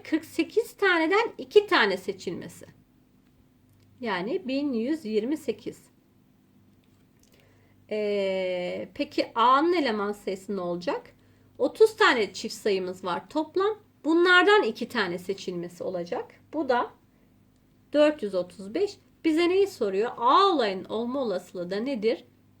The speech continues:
Dört yüz otuz beş bölü şurada verdiğimiz bin yüz yirmi sekiz şeklinde olacaktır. Bu da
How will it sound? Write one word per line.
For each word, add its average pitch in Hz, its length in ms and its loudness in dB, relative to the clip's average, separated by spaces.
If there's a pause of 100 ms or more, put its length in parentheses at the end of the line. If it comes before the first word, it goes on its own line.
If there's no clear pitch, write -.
(1800)
Dört 311 340 2
yüz 208 200 -6
otuz 202 480 -8
beş 240 320 0
bölü 311 380 -2
şurada 226 480 -4
verdiğimiz 196 680 -6 (220)
bin 254 300 -4
yüz 208 420 -8 (1400)
yirmi 247 420 -4
sekiz - 420 -12 (400)
şeklinde 214 840 -6
olacaktır. 202 640 -10
Bu 247 140 -4
da 226 200 -2